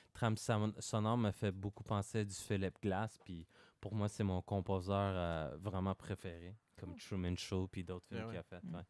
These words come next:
Speaker 2: Cool. Un festival de films qu'il faudrait qu'on découvre.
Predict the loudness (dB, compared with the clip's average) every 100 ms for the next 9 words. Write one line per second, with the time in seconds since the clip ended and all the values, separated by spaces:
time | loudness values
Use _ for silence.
0 | -16 -20 -20 -20 -20 -18 -18 -20 _ _
1 | _ _ 2 2 2 0 0 4 6 6
2 | 4 0 0 0 0 -2 -2 -4 -4 -6
3 | -8 -10